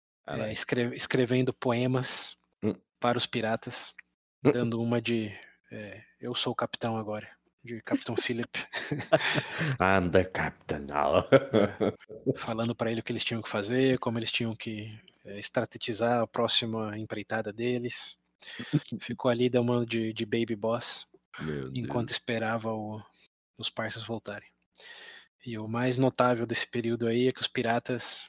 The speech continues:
Speaker 2: é, obviamente não gostaram muito, mas não
Speaker 1: Hum.
Speaker 2: gostaram muito em especial dos poemas dele. Disseram que era
Speaker 1: Não.
Speaker 2: ruim. <laughs> Falou que não, não,
Speaker 1: Mandar na gente, beleza, mas esses poemas aí,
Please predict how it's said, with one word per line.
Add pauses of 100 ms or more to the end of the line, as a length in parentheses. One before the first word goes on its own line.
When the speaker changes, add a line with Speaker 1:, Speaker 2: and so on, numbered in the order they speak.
(160)
Speaker 2:
é,
obviamente
não
gostaram
muito, (500)
mas
não
Speaker 1:
Hum.
Speaker 2:
gostaram
muito
em
especial
dos
poemas
dele. (140)
Disseram
que
era
Speaker 1:
Não.
Speaker 2:
ruim. (180)
<laughs> (1000)
Falou
que
não, (580)
não,
Speaker 1:
Mandar
na
gente,
beleza,
mas
esses
poemas
aí,